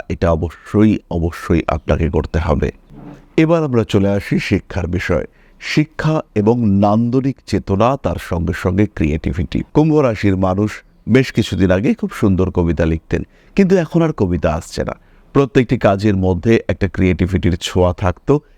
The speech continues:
কিন্তু এখন ক্রিয়েটিভিটি যেন আর আসছে না। ক্রিয়েটিভ চিন্তাভাবনাগুলো কোনো কারণে যেন বাধাপ্রাপ্ত হচ্ছে, সৃজনশীলতা কোনো কারণে নষ্ট হচ্ছে। চেষ্টা করছেন কনসেন্ট্রেট করবার, কিন্তু কনসেন্ট্রেট করতে পারছেন না। ভাবছেন আজকে প্রচুর পড়ে ফেলবো, দশ পাতা পড়বো,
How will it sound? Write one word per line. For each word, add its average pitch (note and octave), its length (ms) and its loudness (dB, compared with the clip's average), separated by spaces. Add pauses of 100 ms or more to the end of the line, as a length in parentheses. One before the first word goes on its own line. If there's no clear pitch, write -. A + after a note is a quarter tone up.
(120)
কিন্তু D#3+ 220 2 (180)
এখন G3+ 480 0
ক্রিয়েটিভিটি C3 800 0 (300)
যেন A#2+ 300 4
আর F3+ 120 0
আসছে - 380 -8
না। - 60 -8 (140)
ক্রিয়েটিভ C#3 380 4
চিন্তাভাবনাগুলো G2+ 960 2
কোনো F#2+ 260 -2
কারণে G2 460 0
যেন G2 240 0
বাধাপ্রাপ্ত F2 720 -4
হচ্ছে, F2 420 -2 (120)
সৃজনশীলতা E3 840 2
কোনো G#2+ 240 0
কারণে G2 360 0
নষ্ট F2 320 -4
হচ্ছে। G#2+ 400 -2 (340)
চেষ্টা C#3+ 340 2
করছেন B2+ 380 0
কনসেন্ট্রেট F2+ 540 0
করবার, G2 460 2
কিন্তু F2 260 -2
কনসেন্ট্রেট E2 480 -4
করতে D#2+ 260 -4
পারছেন E2 440 -2
না। A#2 200 -2 (380)
ভাবছেন A2+ 400 2
আজকে D3 280 -2
প্রচুর B2 360 -2
পড়ে A#2 200 0
ফেলবো, A#2+ 440 0
দশ G2 260 -2
পাতা F#2+ 220 -2
পড়বো, G2+ 360 0